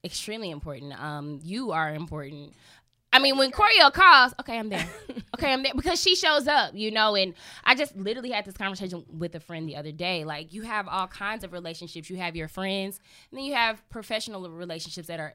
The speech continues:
Speaker 1: extremely important
Speaker 2: Mm-hmm,
Speaker 1: to you
Speaker 2: mm-hmm.
Speaker 1: because you just never know who you're gonna meet or who they know or who they know. So building professional, authentic relationships matter.
Speaker 2: I gotta go back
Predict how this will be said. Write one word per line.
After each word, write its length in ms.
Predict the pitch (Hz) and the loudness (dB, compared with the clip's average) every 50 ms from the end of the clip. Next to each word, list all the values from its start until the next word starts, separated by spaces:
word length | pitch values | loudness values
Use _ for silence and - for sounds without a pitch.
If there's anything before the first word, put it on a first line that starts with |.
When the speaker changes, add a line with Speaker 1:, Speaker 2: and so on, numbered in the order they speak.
| - - | -16 -18
Speaker 1:
extremely 560 | 160 - - - - 185 202 214 202 180 165 | -12 -12 -10 -10 -10 -10 -10 -10 -10 -10 -10
important 420 | 151 160 - 220 220 202 175 175 | -10 -8 -8 -10 -8 -8 -8 -6
Speaker 2:
Mm-hmm, 160 | 170 175 175 | -6 -6 -8
Speaker 1:
to 40 | 151 - | -6 -6
you 40 | |
Speaker 2:
mm-hmm. 200 | 170 170 170 185 208 - _ _ | -6 -6 -6 -8 -10 -14 _ _
Speaker 1:
because 200 | - - 277 285 | -10 -6 -4 -2
you 80 | 320 403 | 0 0
just 160 | 453 508 320 339 | 0 0 0 2
never 360 | 320 311 330 320 294 294 285 | 4 6 6 6 6 2 0
know 440 | 277 285 285 302 277 240 208 190 196 170 | 2 2 4 6 6 6 6 4 0 -2
who 120 | 226 269 | -6 -8
you're 160 | 277 254 254 | -6 -6 -6
gonna 180 | 233 233 226 220 | -6 -6 -8 -8
meet 160 | 220 226 214 190 | -8 -8 -8 -8
or 120 | 180 180 | -8 -8
who 220 | 160 208 240 240 208 | -10 -12 -14 -10 -8
they 200 | 208 220 226 226 | -6 -6 -4 -6
know 200 | 208 175 156 160 | -6 -8 -8 -8
or 120 | 156 165 170 | -8 -10 -12
who 160 | 190 220 214 | -14 -14 -8
they 180 | 196 190 190 | -6 -6 -6
know. 200 | 185 170 151 147 | -6 -8 -12 -12
So 380 | 156 - - 170 165 160 151 156 - - - _ _ 156 | -12 -10 -10 -8 -8 -8 -8 -10 -14 -20 -20 _ _ -4
building 340 | 170 233 254 277 277 254 247 | -2 0 0 0 -2 -6 -8
professional, 680 | 226 208 190 - 202 208 214 220 202 185 180 175 - - - | -8 -12 -8 -6 -6 -6 -6 -8 -10 -10 -10 -10 -10 -8 -8
authentic 520 | 160 160 - - 190 196 190 185 147 - | -10 -10 -8 -8 -8 -8 -8 -10 -12 -10
relationships 680 | 156 151 151 165 165 170 151 - - 151 - - - _ _ | -10 -8 -8 -8 -10 -10 -12 -12 -14 -14 -16 -18 -20 _ _
matter. 680 | - 156 160 160 170 170 170 160 131 101 76 73 - - _ _ - - _ | -18 -16 -14 -14 -10 -8 -8 -8 -8 -12 -18 -20 -20 -20 _ _ -20 -18 _
Speaker 2:
I 100 | - 190 214 | -4 0 0
gotta 140 | 262 247 202 | 0 2 2
go 100 | 185 170 | 2 2
back 240 | 170 160 156 - | 2 2 0 -2